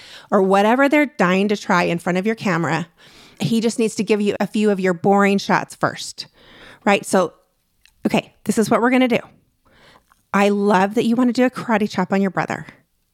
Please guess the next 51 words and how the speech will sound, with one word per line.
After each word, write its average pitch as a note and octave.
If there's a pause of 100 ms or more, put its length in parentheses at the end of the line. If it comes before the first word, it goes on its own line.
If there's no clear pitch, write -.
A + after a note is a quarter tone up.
(120)
Let's, G3 (200)
I G3+
need F#3
this, G3+
this, A3
and G3+
this F#3
first, - (280)
and G3
then F#3+
we're F3+
gonna F3+
do F3
the G#3+
karate -
chop. - (760)
Deal? G3+ (680)
And G#3 (220)
usually A#3
they G#3
will G3
make F3
that F3
deal D#3
because G3
if F#3+
they G3+
can A3+
get G#3+
to A#3
do G3
the G3
fun F3+
thing F#3+
that F3
they F3
wanna F#3
do, E3 (400)
they're F3+
going E3
to D#3 (360)
play D3
ball. C#3+ (300)
What A3
doesn't C4
work F3
with F#3+
this -
kind F3+
of E3+
kid E3+